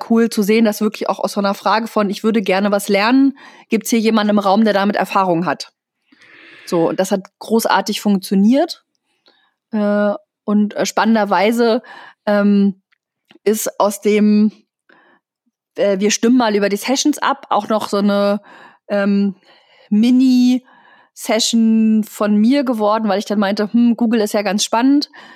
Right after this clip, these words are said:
Es gibt auch ein paar andere Tools, mit denen man coole Sachen abstimmen kann."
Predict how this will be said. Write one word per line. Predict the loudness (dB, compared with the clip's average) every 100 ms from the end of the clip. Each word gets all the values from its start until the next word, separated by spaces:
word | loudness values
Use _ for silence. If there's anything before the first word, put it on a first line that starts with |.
| _
Es | -8
gibt | -6 -4
auch | -2
ein | -2
paar | -2 0
andere | 2 0
Tools, | 0 0 0 0
mit | 0
denen | 0
man | 0
coole | 0 0 2 0 -2 _ _ _ _
Sachen | -6 -2 -2
abstimmen | -2 -2 0 2 2
kann." | 0 0